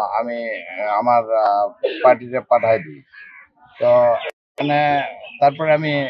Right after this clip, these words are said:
মানে, আসার পথে আমি জানতে পারি যে এরকম দুইটা গ্রুপের বিবাদমান দুইটা group, এখানে ডাকাতের বিভিন্ন group আছে,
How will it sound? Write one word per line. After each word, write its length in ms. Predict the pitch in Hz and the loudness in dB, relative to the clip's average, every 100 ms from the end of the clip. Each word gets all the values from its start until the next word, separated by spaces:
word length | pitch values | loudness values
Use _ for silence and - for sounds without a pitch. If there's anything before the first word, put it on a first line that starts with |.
| 117 120 | -6 -6
মানে, 180 | 131 135 | -2 0
আসার 420 | 120 127 - 180 175 | 2 2 4 4 4
পথে 200 | 147 139 | 2 2
আমি 160 | 131 | 0
জানতে 400 | 120 120 107 123 117 | 0 0 -2 -12 -2
পারি 360 | 123 104 95 | -2 -2 -10
যে 120 | 101 | -10
এরকম 380 | 117 127 120 123 | -8 -8 -8 -10
দুইটা 340 | 117 165 160 147 | -4 -2 0 -4
গ্রুপের 340 | 120 104 107 | -4 -8 -8
বিবাদমান 760 | 95 139 151 151 147 139 135 131 | -6 -6 -2 0 0 2 2 0
দুইটা 240 | 120 127 123 | -4 -6 -6
group, 280 | 117 113 110 - - - 127 | -8 -10 -10 -14 -16 -16 -6
এখানে 380 | 143 151 151 | -2 2 2
ডাকাতের 520 | 139 143 139 143 135 131 | 4 2 2 -2 -4 -6
বিভিন্ন 400 | 135 160 170 156 | -6 -4 -2 -2
group 340 | 120 135 123 | -2 -4 0
আছে, 320 | 107 - 85 | 0 0 -14